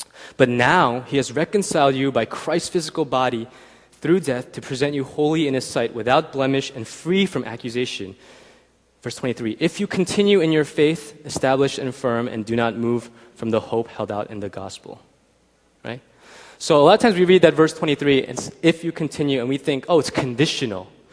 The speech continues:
So if we're faithful, God saves us, right? That's, that's the way we read it, but it's actually not the case. In the original Greek, when Paul wrote this, it's actually an assumption, okay? So it's not an if clause, a conditional clause, but he's saying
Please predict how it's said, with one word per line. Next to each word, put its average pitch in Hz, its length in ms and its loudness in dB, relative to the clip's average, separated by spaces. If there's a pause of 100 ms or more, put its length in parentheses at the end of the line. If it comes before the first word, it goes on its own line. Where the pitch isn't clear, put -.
(160)
So - 260 -4
if 202 240 2
we're 202 140 4
faithful, 147 800 2 (520)
God 131 240 4
saves 139 360 4
us, 95 220 -10
right? 123 240 -4 (440)
That's, 139 200 0
that's 151 200 0
the 151 80 0
way 147 100 4
we 131 160 -2
read 131 160 -4
it, 110 180 -4
but 131 160 -4
it's 143 140 -8
actually 160 340 -4
not 135 220 -10
the 131 80 -12
case. - 360 -10
In 139 140 -8
the 135 120 0
original 170 420 0
Greek, 147 280 -4
when 127 140 -6
Paul 139 240 -4
wrote 160 240 -2
this, - 280 -8 (500)
it's 143 180 -6
actually 156 520 -6
an 123 100 -4
assumption, 143 640 -4 (340)
okay? 143 240 -8
So 139 100 -8
it's - 120 -10
not 175 100 0
an 180 120 4
if 160 200 -2
clause, 123 340 -2
a - 40 -20
conditional 131 580 -4
clause, 107 300 -6 (240)
but 127 100 -2
he's 143 160 -2
saying 170 440 2